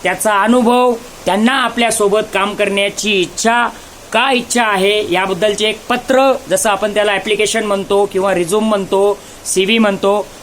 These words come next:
त्याच्याकडून आधीच घेऊन ठेवायला पाहिजे आणि ते वाचलं पाहिजे. प्रत्यक्ष मुलाखत अगोदर त्याच्याशी, अ, थोडं बोललं पाहिजे. आपण काय प्रश्न विचारणार किंवा त्याला आपण कसं समजून घेणार हे, अ, आपण घेतलं पाहिजे. एवढं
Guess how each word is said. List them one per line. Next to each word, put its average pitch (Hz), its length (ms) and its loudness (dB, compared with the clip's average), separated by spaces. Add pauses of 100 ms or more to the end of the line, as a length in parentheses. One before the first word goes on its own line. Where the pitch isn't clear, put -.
(120)
त्याच्याकडून 233 500 0
आधीच 240 480 0
घेऊन 233 280 2
ठेवायला 220 340 2
पाहिजे 196 460 0 (100)
आणि 202 240 -2
ते 254 60 2
वाचलं 226 420 0
पाहिजे. 127 560 -4 (200)
प्रत्यक्ष 240 440 -2
मुलाखत 254 560 0
अगोदर 226 360 0
त्याच्याशी, 226 600 0
अ, 190 260 0
थोडं 220 180 0
बोललं 226 280 2
पाहिजे. 208 500 2
आपण 202 280 -2
काय 196 180 0
प्रश्न 196 300 -4
विचारणार 180 640 -2 (360)
किंवा 190 200 2
त्याला 196 220 0
आपण 196 280 -2
कसं 196 360 0
समजून 190 440 0
घेणार 180 300 0 (460)
हे, 240 220 2 (300)
अ, 175 60 -2
आपण 185 460 0
घेतलं 208 280 0
पाहिजे. 220 400 0 (540)
एवढं 226 280 4